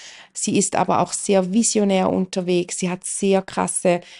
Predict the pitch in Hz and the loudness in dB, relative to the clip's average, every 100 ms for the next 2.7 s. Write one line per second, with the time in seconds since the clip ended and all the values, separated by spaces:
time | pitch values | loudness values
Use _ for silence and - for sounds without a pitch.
0 | - _ _ _ _ - 190 185 185 196 | -20 _ _ _ _ 0 2 2 6 6
1 | 202 196 190 185 170 190 190 190 185 190 | 8 6 4 2 -2 0 2 0 0 2
2 | 185 185 185 185 180 180 - | 4 4 4 4 2 0 -4